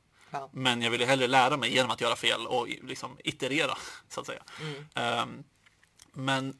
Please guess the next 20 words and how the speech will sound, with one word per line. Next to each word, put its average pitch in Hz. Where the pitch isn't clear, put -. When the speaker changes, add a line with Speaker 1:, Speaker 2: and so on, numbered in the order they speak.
Speaker 2:
men 135
annars 151
så 147
tycker 135
jag 131
det -
är -
så 143
jävla 139
svårt. -
Alltså, 131
så -
här, 123
bara 139
att 123
lyfta 147
någonting. 131
Det 131
var 147
någon, 139